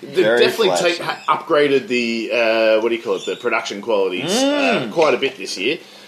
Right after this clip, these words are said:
Speaker 1: Uh, and I
Speaker 2: In
Speaker 1: feel
Speaker 2: comparison to the last year.
Speaker 1: Yeah,
Speaker 2: Yeah,
Speaker 1: absolutely.
Speaker 2: yeah.
Speaker 1: Compared to twenty-five, twenty-six, and certainly the ones before that.
Speaker 2: That's it.
Speaker 1: Um,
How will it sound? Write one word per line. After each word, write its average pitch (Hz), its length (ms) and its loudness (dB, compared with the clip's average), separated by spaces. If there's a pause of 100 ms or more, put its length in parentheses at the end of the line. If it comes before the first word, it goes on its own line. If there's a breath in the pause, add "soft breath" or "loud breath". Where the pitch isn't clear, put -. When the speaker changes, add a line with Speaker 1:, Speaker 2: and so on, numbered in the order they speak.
Speaker 1:
Uh, 120 280 -2
and 123 120 0
I 127 60 2
Speaker 2:
In 196 60 0
Speaker 1:
feel 180 120 2
Speaker 2:
comparison 202 460 4
to 180 120 2
the 165 140 -2
last 185 420 0
year. 127 240 2
Speaker 1:
Yeah, 104 140 0
Speaker 2:
Yeah, 220 100 6
Speaker 1:
absolutely. 156 440 2
Speaker 2:
yeah. 202 120 2
Speaker 1:
Compared 123 300 -2
to - 80 -14
twenty-five, 120 500 0
twenty-six, 120 460 -4
and 95 100 -10
certainly 101 260 0
the 95 80 -2
ones 95 200 -2
before 110 340 0
that. 92 260 -4
Speaker 2:
That's 113 140 -6
it. 156 100 2
Speaker 1:
Um, 127 380 0